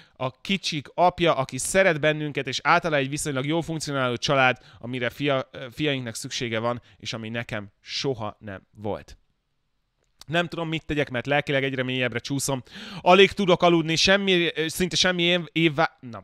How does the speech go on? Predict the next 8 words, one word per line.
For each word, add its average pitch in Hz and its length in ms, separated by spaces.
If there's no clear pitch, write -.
étvágyam. 160 560
Százhetvennégy 185 1040
centiméter 165 560
vagyok, 151 220
és 143 140
jelenleg 143 520
ötvenöt 196 920
kiló. 196 840